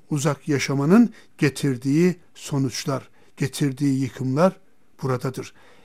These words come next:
evlilik bağını Tanrı kurdu ve günah, Tanrı'dan uzaklaşma bu bağı, bu kutsal kurumu da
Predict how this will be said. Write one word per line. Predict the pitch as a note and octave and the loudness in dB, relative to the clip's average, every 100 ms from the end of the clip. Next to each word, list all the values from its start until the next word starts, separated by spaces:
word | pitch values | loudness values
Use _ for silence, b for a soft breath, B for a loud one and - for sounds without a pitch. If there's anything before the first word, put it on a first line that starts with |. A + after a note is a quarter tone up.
| b | b
evlilik | D3 E3 D#3 F#3+ B3+ - F#3+ | 2 4 6 6 6 6 6
bağını | F#3+ G3 G3 | 6 6 4
Tanrı | F3 F3 F#3+ | 2 4 2
kurdu | - C#3+ C3 B3 A3+ b b b | 0 -2 4 4 4 b b b
ve | D#3 | -2
günah, | B2 F3 G3 A#3 - - - - - | 2 6 8 8 2 -14 -20 -20 -18
Tanrı'dan | - F3 F#3 F3+ F#3+ F#3 | 2 4 6 6 4 4
uzaklaşma | E3 D#3+ E3+ D3+ G3+ C4 G3+ b b b - | 2 2 0 2 6 6 4 b b b 8
bu | C#4+ A#3+ - | 8 8 6
bağı, | E3+ F3 C#3+ - | 6 6 4 2
bu | G3+ G3 - b - | 6 6 4 b 0
kutsal | F#3 - - A3 A3 F3+ | 0 0 2 4 4 0
kurumu | - E3 D#3 C3+ | -2 0 2 4
da | E3 G#3+ | 4 4